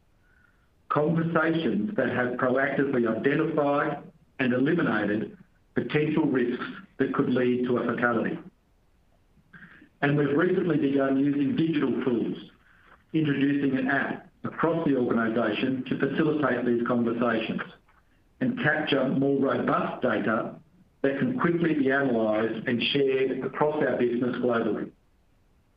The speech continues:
On the back of this work, we have reduced our significant potential events by two-thirds compared to two thousand and nineteen, and achieved a six-fold improvement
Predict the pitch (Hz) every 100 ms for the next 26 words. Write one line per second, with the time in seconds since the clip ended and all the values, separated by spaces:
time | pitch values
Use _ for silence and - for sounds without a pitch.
0 | _ _ _ _ _ _ _ _ _ _
1 | - 139 131 123 139 165 - - 135 147
2 | 165 - 139 123 101 - - - _ -
3 | - - 139 160 156 160 143 139 147 160
4 | - - 143 139 139 131 135 165 175 185
5 | - - - 156 156 156 156 131 131 131
6 | - 127 120 120 170 180 - 156 147 110
7 | 104 - - - 127 123 139 131 - 113
8 | - 135 127 120 117 117 117 117 117 120
9 | 127 147 165 - _ _ _ _ _ _
10 | _ _ _ 135 139 139 151 147 147 139
11 | 135 - 202 196 - 139 123 117 117 -
12 | 127 117 117 120 120